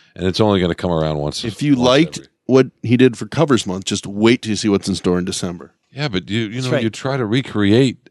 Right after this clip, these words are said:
Speaker 1: a McRib and it doesn't work.
Speaker 3: Uh, I think everybody who re-,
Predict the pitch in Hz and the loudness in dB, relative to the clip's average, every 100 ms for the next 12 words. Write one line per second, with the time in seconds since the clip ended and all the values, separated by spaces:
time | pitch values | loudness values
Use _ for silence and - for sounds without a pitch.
0 | - 98 90 85 78 98 135 117 95 85 | -4 -2 0 -2 -4 -2 0 2 0 -2
1 | 113 123 92 95 120 143 - - - _ | -4 -4 -6 -4 -4 -4 -6 -20 -20 _
2 | _ _ _ _ 113 107 104 - 131 - | _ _ _ _ -14 -12 -10 -6 -4 0
3 | 214 196 190 202 190 156 170 151 156 | 0 2 2 2 2 2 2 2 -2